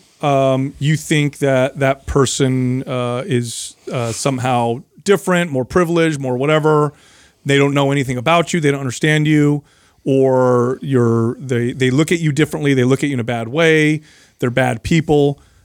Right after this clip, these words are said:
Uh, n-, none of that i-, is true. I mean, some of it can be true, but oftentimes it's not. They are just like you. You know, the thing about your physical fitness is it's very visible.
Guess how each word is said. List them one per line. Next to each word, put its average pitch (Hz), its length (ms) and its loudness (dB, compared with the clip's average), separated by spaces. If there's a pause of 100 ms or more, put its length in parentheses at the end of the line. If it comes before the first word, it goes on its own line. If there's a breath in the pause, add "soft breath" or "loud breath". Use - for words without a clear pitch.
(120 soft breath)
Uh, 127 280 0
n-, 143 260 -10
none 160 280 0
of 208 100 0
that 156 380 0 (200)
i-, 294 40 -20
is 160 380 -2
true. 160 400 0
I - 40 0
mean, 175 140 0
some 208 200 2
of 254 80 2
it 175 80 0
can 190 100 0
be 160 100 2
true, 180 280 0
but 170 140 2
oftentimes 180 600 0
it's 160 160 -6
not. 175 360 -4
They 151 180 0
are 202 340 2
just 160 400 0
like 143 320 0
you. 165 280 -4
You 151 80 2
know, 156 220 2 (720 soft breath)
the 147 80 -2
thing 220 220 -2
about 170 480 2 (480)
your 147 180 0
physical 165 420 0
fitness 185 460 0
is 131 100 -4
it's 127 140 -4
very 151 220 2
visible. 139 720 0